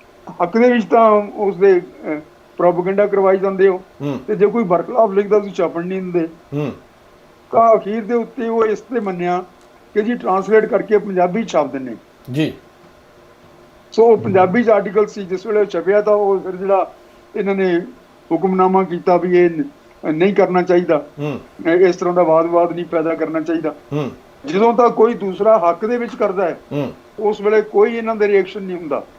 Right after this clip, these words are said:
Speaker 2: ਜੀ।
Speaker 1: ਹੁਣ ਅੱਜ ਹੱਕ ਦੇ ਵਿੱਚ ਉਸਨੇ ਉਹ ਉੱਥੇ ਜਾ ਕੇ ਬੰਗਲਾ ਸਾਹਿਬ ਇਹ ਸਾਰਾ ਕੁਛ ਕੀਤਾ ਹੈ।
Speaker 2: ਜੀ।
Speaker 1: ਕੋਈ ਟਕਸਾਲੀ,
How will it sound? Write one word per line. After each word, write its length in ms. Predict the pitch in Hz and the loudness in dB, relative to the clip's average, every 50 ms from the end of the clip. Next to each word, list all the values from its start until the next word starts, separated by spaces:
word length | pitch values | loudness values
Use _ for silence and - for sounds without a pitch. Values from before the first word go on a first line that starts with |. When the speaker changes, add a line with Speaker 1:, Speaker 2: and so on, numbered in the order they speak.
| - 123 | -8 -4
Speaker 2:
ਜੀ। 220 | 139 143 123 - - - - - - 190 | -4 -4 -4 -4 -8 -16 -20 -14 -6 -2
Speaker 1:
ਹੁਣ 200 | 208 - 226 - 214 202 | 0 2 2 4 4 2
ਅੱਜ 140 | 208 185 202 | 2 2 0
ਹੱਕ 300 | 190 170 165 160 160 220 | 0 0 0 0 -2 0
ਦੇ 140 | 185 220 220 | 0 0 2
ਵਿੱਚ 240 | 202 208 202 - 196 | 2 0 -4 -2 -2
ਉਸਨੇ 340 | 202 185 190 202 196 196 196 | -2 -2 -2 -4 -4 -2 -2
ਉਹ 240 | 190 190 185 170 - - - - - _ _ _ - - | -2 -2 -2 -4 -6 -10 -18 -20 -20 _ _ _ -18 -8
ਉੱਥੇ 260 | 240 214 196 - 190 190 | -6 -6 -4 -4 -2 2
ਜਾ 160 | 190 180 180 | 2 2 4
ਕੇ 160 | 175 202 196 | 4 2 2
ਬੰਗਲਾ 360 | 170 170 175 170 175 185 180 | 2 2 0 0 2 2 2
ਸਾਹਿਬ 280 | 180 196 196 196 185 190 | 2 2 0 2 2 2
ਇਹ 380 | 185 185 185 185 254 226 180 | 2 0 0 -4 -10 -10 -8
ਸਾਰਾ 240 | 160 160 175 170 180 | -4 0 0 2 2
ਕੁਛ 200 | 185 185 180 180 | 2 0 -4 -6
ਕੀਤਾ 300 | - 170 156 - 165 135 | -8 -12 -8 -4 -4 -4
ਹੈ। 100 | 113 - - - 117 | -4 -4 -10 -10 -4
Speaker 2:
ਜੀ। 280 | 120 156 151 113 - - - - - - - | 0 0 0 0 -2 -10 -20 -20 -20 -4 2
Speaker 1:
ਕੋਈ 160 | 196 190 214 | 4 4 4
ਟਕਸਾਲੀ, 720 | 240 247 240 220 185 - 196 180 180 185 190 202 202 196 | 4 2 -2 -8 -6 0 0 2 2 2 0 -4 -4 -6